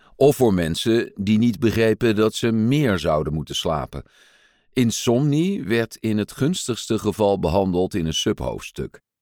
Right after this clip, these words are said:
Al die goed bedoelde, maar oppervlakkige slaapadviezen waren natuurlijk geen remedie voor een chronische en ernstige gezondheidsklacht.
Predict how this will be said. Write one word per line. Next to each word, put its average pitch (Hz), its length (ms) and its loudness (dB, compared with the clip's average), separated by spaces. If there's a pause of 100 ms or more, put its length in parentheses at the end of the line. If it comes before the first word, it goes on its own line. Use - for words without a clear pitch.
(540)
Al 131 220 4
die 127 160 2
goed 123 280 -2
bedoelde, 110 500 2
maar 90 280 0
oppervlakkige 101 840 -2
slaapadviezen 104 1000 -2 (300)
waren 104 300 2
natuurlijk 90 420 0
geen 120 320 2
remedie 98 540 2
voor 98 160 0
een 82 100 -4
chronische 98 720 0
en 90 240 -4
ernstige 87 580 -6
gezondheidsklacht. 73 1040 -6